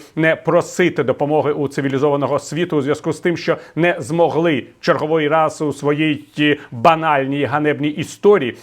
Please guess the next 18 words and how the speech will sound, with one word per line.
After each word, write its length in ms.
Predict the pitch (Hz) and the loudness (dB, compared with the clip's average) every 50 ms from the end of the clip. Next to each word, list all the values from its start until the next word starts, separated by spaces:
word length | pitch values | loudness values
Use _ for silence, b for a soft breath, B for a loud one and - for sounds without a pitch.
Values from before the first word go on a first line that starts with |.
| B B - | B B 2
побудувати 840 | - 202 160 175 180 143 170 156 135 160 143 135 123 - - 139 - - _ _ _ | 2 2 2 2 0 0 0 0 4 4 4 4 2 0 -6 -10 -10 -10 _ _ _
цивілізовану 640 | - - 185 156 160 156 131 123 147 131 127 127 127 120 | -2 -2 0 0 2 -2 2 2 2 2 2 0 -2 -2
державу, 500 | 113 139 123 113 165 170 156 151 151 B B B - | -2 -2 0 2 2 2 2 0 -4 B B B -8
здатну 640 | 131 123 117 113 151 175 160 156 - - 120 107 107 | -8 -8 -4 0 2 4 4 4 0 -2 -8 -8 -6
бути 300 | 127 147 143 - 135 B B B B | -4 -4 -2 -2 -2 B B B B
державою 640 | 113 113 170 143 123 123 156 156 151 139 143 139 | 0 0 0 0 2 0 2 2 2 2 0 0
для 260 | 123 127 156 147 139 | 0 0 0 0 0
громадян, 580 | 117 139 147 156 151 147 135 165 170 143 131 117 B B B | 0 -2 -2 0 0 0 2 2 2 2 2 0 B B B
а 140 | 175 165 160 | 0 0 0
не 180 | 160 156 147 | 2 -2 -4
для 220 | 131 131 156 151 - | -2 0 0 0 0
кримінальників, 920 | - - 165 156 160 160 160 151 156 156 147 131 117 113 113 - 117 120 | -2 -4 -2 -2 -2 -2 0 0 2 2 2 0 0 -4 -6 -4 -4 -4
які 260 | 120 - 143 135 B B B B B B | -2 -2 -4 -4 B B B B B B
керують 480 | - 196 190 175 160 160 147 139 139 - | -2 2 2 2 2 2 -4 -4 -4 -4
Росією 460 | 143 143 143 - 190 185 175 165 170 | -4 -4 -4 -2 -4 -2 -2 -2 0
практично 480 | - - - - - 175 - - 170 160 - | -2 -2 -2 -2 -6 -8 -6 -6 -6 -8 -8
всі 440 | - - - - 196 202 202 180 - - | -12 -14 -8 -2 0 0 0 0 -2 -2
епохи 600 | 180 175 - - - 196 185 175 - - 151 | -2 -2 -2 -2 2 4 4 4 4 2 -2